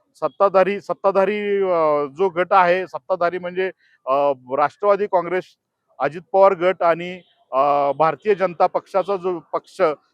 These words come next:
जे एकत्र निवडणूक लढवत आहेत ते जनमत विकास आघाडी, या जनमत विकास आघाडीला राष्ट्रवादी काँग्रेस शरद पवार गटाने अपक्षांना बरोबर घेऊन, काही अपक्षांना बरोबर घेऊन आव्हान देण्याचा निर्म-, निर्णय घेऊन ते निवडणूक रिंगणात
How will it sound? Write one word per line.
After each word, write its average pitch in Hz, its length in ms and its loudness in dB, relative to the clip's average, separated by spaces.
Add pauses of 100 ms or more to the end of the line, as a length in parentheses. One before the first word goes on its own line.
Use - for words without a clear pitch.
(140)
जे 175 120 0
एकत्र 202 300 0
निवडणूक 185 420 -2
लढवत 170 360 0
आहेत 170 200 4 (360)
ते 175 80 -4
जनमत 175 420 0
विकास 185 340 -2
आघाडी, 170 400 -2 (300)
या 160 80 0
जनमत 180 380 0
विकास 185 340 -2
आघाडीला 180 460 0
राष्ट्रवादी 190 460 -2
काँग्रेस 175 380 -6
शरद 165 160 -4 (100)
पवार 185 180 -2
गटाने 170 420 -4 (260)
अपक्षांना 202 580 -2
बरोबर 180 380 -4
घेऊन, 175 400 -8 (340)
काही 175 160 -2
अपक्षांना 190 580 0
बरोबर 175 360 -4
घेऊन 165 380 -8 (300)
आव्हान 175 340 2
देण्याचा 170 360 -2
निर्म-, 156 600 -4 (300)
निर्णय 160 360 0
घेऊन 170 360 -8
ते 170 160 -6
निवडणूक 170 440 -12 (280)
रिंगणात 185 360 2